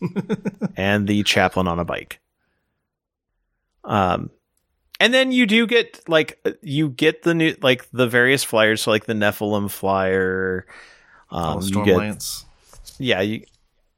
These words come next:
Speaker 1: uh,
Speaker 2: Or Storm Raven,
Speaker 1: so, I mean,
Speaker 2: sorry.
Speaker 1: like,
Speaker 2: Storm
Speaker 1: you do
Speaker 2: Raven,
Speaker 1: have
Speaker 2: Storm
Speaker 1: some
Speaker 2: Hawk.
Speaker 1: options, but man, it's just, it's, it,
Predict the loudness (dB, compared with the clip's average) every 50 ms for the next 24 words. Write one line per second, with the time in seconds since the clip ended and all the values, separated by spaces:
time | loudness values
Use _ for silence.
0 | _ _ _ _ _ _ _ _ _ _ _ _ _ _ _ _ _ _ _ 2
1 | 2 4 4 2 0 -2 -2 -2 0 0 0 -2 0 2 2 2 2 2 2 2
2 | 0 0 -2 -2 0 0 0 2 2 2 2 2 2 0 0 2 0 0 2 2
3 | 2 0 0 0 2 2 0 0 0 -2 -2 -2 -2 -6 -6 -4 -4 -4 -4 -6
4 | _ _ _ -18 -12 -10 -6 -2 0 2 4 4 4 2 0 -2 -4 -4 -4 -2
5 | -2 -4 -6 -8 -14 _ _ -20 _ _ _ _ _ _ _ _ _ _ _ _
6 | _ -2 0 0 0 0 -2 -8 -4 0 0 0 0 -2 -12